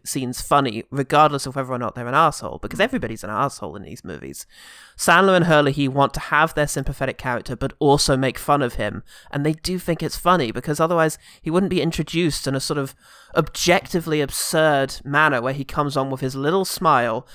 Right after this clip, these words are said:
Speaker 1: and it lingers for a really long time on him doing this smile, which he doesn't do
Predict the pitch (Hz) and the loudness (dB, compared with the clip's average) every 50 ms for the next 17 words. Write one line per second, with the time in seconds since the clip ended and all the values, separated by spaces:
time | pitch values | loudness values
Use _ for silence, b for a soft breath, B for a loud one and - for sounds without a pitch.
0 | b b 131 131 131 - 139 147 156 160 160 160 160 151 147 - - 143 135 131 | b b -4 -2 0 0 2 4 4 4 4 4 2 0 0 -2 -2 -2 -2 -2
1 | 131 135 143 147 156 160 165 165 160 151 151 147 - 160 147 143 131 127 127 131 | 0 2 2 4 4 4 4 4 2 2 2 0 0 0 2 2 0 0 -4 -6
2 | 131 131 - 139 143 147 147 139 135 135 - - 143 131 127 120 107 101 95 90 | -6 -6 -6 -6 -4 -4 -4 -4 -6 -6 -6 -6 -4 -2 -2 -2 -4 -4 -6 -8
3 | - - - - 127 139 - 170 - - 156 147 147 139 131 | -12 -12 -10 -8 -8 -6 -8 -8 -8 -6 -6 -6 -6 -6 -8